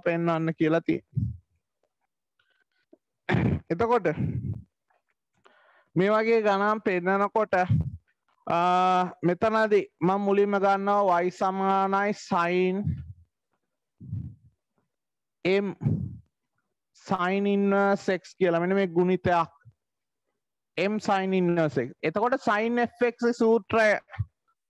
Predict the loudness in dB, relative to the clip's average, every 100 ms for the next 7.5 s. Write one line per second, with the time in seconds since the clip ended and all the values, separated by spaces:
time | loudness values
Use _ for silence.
0 | _ _ -2 0 2 0 -2 0 -2 0
1 | 2 4 4 2 2 2 4 2 0 -2
2 | -2 -8 _ _ _ _ 0 2 4 2
3 | 2 0 2 2 2 0 -4 -2 0 0
4 | 0 -2 -2 -4 -4 -4 -2 -2 0 0
5 | 0 -2 0 0 0 -2 -2 -2 -2 -2
6 | -2 -6 -8 _ _ _ _ _ _ -4
7 | -2 0 0 -2